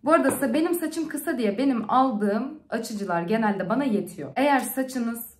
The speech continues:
uzun, çok kalın telli, çok kabarık, çok kıvırcık, fazla bir saçınız var ise siz iki kutu alabilirsiniz. Çünkü tek kutu bana yetiyor, hatta artıyor, gerisini çöpe atıyorum. Fakat dediğim gibi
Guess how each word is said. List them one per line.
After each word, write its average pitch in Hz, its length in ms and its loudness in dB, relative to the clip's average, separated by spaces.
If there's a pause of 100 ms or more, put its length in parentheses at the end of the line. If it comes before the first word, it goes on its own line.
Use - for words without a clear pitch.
(160)
uzun, 220 540 -2 (120)
çok 214 300 -6
kalın 220 300 0
telli, 226 640 -2 (160)
çok 233 240 -4
kabarık, 220 580 -2
çok 220 260 -8
kıvırcık, 214 680 -4
fazla 208 360 4
bir 214 80 4
saçınız 214 560 0
var 269 200 2 (100)
ise 254 280 -8 (140)
siz 311 240 -2 (480)
iki 277 200 0
kutu 311 200 -4
alabilirsiniz. 214 800 -2
Çünkü 214 180 -4
tek 311 200 -4
kutu 220 180 -6
bana 214 160 4
yetiyor, 226 320 2
hatta 214 280 0
artıyor, 214 360 0
gerisini 220 320 -2
çöpe 214 240 -6
atıyorum. 190 440 -4
Fakat - 320 -6 (140)
dediğim 233 360 2
gibi 214 140 0